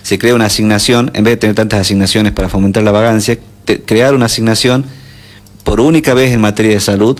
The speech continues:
para personas que tengan que viajar a más de trescientos kilómetros de su lugar de residencia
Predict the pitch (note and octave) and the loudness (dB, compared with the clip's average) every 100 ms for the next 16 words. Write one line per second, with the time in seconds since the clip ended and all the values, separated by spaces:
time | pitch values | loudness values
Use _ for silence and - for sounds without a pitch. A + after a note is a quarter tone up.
0 | - - G2+ F#2 G2+ - B2 B2+ - G#2 | -6 -4 -4 -2 -2 0 0 0 -2 -2
1 | A2 A#2 G#2+ G2 G2 - F#2+ - - - | 0 0 0 0 0 0 -2 -4 -12 -20
2 | - - F#2+ B2+ C3+ B2 G#2 A#2+ G#2 - | -14 -4 0 2 2 -2 -2 -2 -4 -2
3 | G2+ A2+ A#2 C3+ C3 F#2+ - F#2+ G#2 G2 | 0 0 0 -2 -2 -4 -2 0 0 -2
4 | F#2 G2+ A2 - | -2 0 0 0